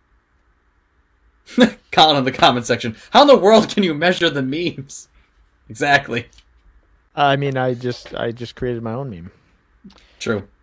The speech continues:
Speaker 2: Um, let's say one minute thirty,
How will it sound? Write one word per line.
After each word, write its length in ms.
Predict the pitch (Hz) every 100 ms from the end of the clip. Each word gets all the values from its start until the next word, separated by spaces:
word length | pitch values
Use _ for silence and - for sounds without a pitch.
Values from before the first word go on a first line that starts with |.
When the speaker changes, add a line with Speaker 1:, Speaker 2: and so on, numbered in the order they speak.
| _ _
Speaker 2:
Um, 760 | 131 131 131 131 131 131 127 - _ _ _ _ _ _ _ _ _ _ _ _ _ _ _ _ _ -
let's 220 | 151 156
say 520 | - 185 175 170 160 - _ _
one 840 | 185 139 131 131 143 151 151 131 - - _ -
minute 560 | 123 127 139 135 135 - _ _ _ _ _ _ _ _ _ _ _ _ _ _ _ _ _ _ _ _ _ _ _ -
thirty, 580 | 127 131 131 123 123